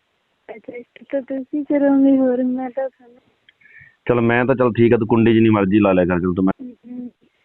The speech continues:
Speaker 2: ਤੇ ਦੂਜਾ ਬੰਦਾ ਜਿਹੜਾ ਮਤਲਬ ਕੋਈ ਮੰਨ ਲਓ ਮੇਰੇ ਸਾਹਮਣੇ ਕੱਲ੍ਹ ਨੂੰ ਦੂਜਾ ਕੋਈ ਵੱਡਾ ਸਾਹਿਬ ਆ ਗਿਆ ਉੱਤੇ।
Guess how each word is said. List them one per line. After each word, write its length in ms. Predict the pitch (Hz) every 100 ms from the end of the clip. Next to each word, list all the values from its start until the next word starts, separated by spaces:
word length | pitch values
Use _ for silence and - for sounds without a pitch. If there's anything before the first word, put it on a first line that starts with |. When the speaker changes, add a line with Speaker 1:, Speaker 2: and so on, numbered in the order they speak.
| _ _ _ _
Speaker 2:
ਤੇ 100 | -
ਦੂਜਾ 440 | 104 110 107 117 123
ਬੰਦਾ 320 | 113 110 113
ਜਿਹੜਾ 240 | 110 123
ਮਤਲਬ 440 | 127 107 110 110 104
ਕੋਈ 140 | 110
ਮੰਨ 160 | 107 104
ਲਓ 100 | 104
ਮੇਰੇ 180 | 104 104
ਸਾਹਮਣੇ 240 | 104 101
ਕੱਲ੍ਹ 140 | 104 110
ਨੂੰ 100 | 98
ਦੂਜਾ 320 | 98 92 98
ਕੋਈ 120 | 98
ਵੱਡਾ 220 | 95 85
ਸਾਹਿਬ 240 | 82 101 104
ਆ 100 | 87
ਗਿਆ 140 | 80
ਉੱਤੇ। 300 | 78 _ 85